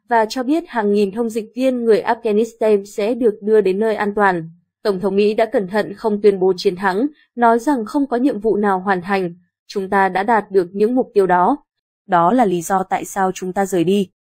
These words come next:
Chúng ta không đến Afghanistan để xây dựng đất nước.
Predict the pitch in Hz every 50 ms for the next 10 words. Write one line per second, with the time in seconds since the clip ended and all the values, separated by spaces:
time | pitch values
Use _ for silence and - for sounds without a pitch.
0 | _ _ _ _ - - 226 214 208 240 226 226 - 240 226 202 190 180 180 196
1 | 185 202 233 240 - 233 208 202 208 220 220 - - 233 214 214 214 202 190 196
2 | 202 190 165 160 165 196 190 185 196 202 - 220 233 226 233 254 311